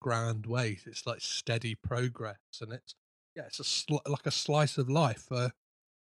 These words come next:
I'm trying to think, like, the, the, the, the period in which this film take, like, the time period it takes across. It doesn't feel like that long, maybe, like, a,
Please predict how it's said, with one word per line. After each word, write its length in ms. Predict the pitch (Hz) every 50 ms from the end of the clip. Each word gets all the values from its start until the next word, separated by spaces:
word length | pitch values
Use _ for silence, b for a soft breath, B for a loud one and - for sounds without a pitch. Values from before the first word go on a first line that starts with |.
| _ _ -
I'm 60 | 190
trying 160 | 170 - 208
to 60 | 196 -
think, 240 | - 226 202 127
like, 220 | 123 123 123 131 127
the, 280 | 143 135 131 135 127 131
the, 240 | 135 135 131 127 127 - 139
the, 60 | 127 - _ _ _ _ _ _
the 80 | - 123 - _ - 85
period 360 | - 147 160 151 131 117 110
in 120 | 107 107
which 280 | 113 110 - - - -
this 320 | - 110 - - - - -
film 200 | 123 117 110 113
take, 240 | - - 127 135 - _ _ _ _ -
like, 160 | 120 117 110 110
the 120 | 117 110
time 320 | - - - 127 143 160
period 240 | - - 104 101 107 110
it 200 | - _ - 120
takes 180 | 110 - - -
across. 480 | - _ - 110 113 - - - - -
It 60 | 147 - _ _ _ _ _ _ _ _ _ -
doesn't 240 | 208 226 247 -
feel 160 | - - 196 196
like 160 | 185 156 143
that 160 | 170 156 127
long, 240 | 160 202 208 147 120
maybe, 240 | 117 123 131 135 135
like, 240 | 131 120 - -
a, 100 | 139 127